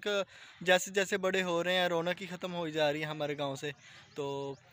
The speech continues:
बात ऐसे भी है कि जो है ना, म, अ, काफ़ी ज़्यादा है ना है वो, मतलब कि जो ज़्यादा अमीर थे या जिनकी जॉब वगैरह उधर थी आरवाईके में, तो वो उधर चले गए हैं, बाकी जो है तो इधर हम रह रहे हैं।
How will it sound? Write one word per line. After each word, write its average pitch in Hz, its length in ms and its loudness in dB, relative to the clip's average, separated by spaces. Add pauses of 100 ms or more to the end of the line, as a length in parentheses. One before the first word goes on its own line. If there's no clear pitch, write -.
(120)
बात 180 340 6
ऐसे 190 380 2
भी 202 140 -6
है 185 220 4
कि 202 120 -6
जो 180 260 0
है 175 80 -2
ना, 180 260 4
म, - 1120 -10
अ, 170 440 2 (100)
काफ़ी 208 240 4
ज़्यादा 185 320 6
है 180 80 0
ना 175 140 -2 (460)
है 175 240 8
वो, 180 160 2 (520)
मतलब 180 320 -2
कि 185 100 2
जो 185 160 2 (120)
ज़्यादा 180 340 8
अमीर 190 320 2 (100)
थे 180 80 2 (480)
या 156 540 2
जिनकी 180 400 -6
जॉब 185 280 2
वगैरह 185 260 6
उधर 180 240 2
थी 185 200 -4
आरवाईके 165 540 4
में, 156 200 -2
तो 170 140 -4 (240)
वो 175 120 0 (200)
उधर 175 180 0
चले 180 320 0
गए 175 100 -4
हैं, 170 220 0
बाकी 160 280 0
जो 175 160 -4
है 156 220 2 (500)
तो 170 120 2 (120)
इधर 190 260 2
हम 175 220 2 (240)
रह 147 200 8
रहे 135 120 4
हैं। 127 140 0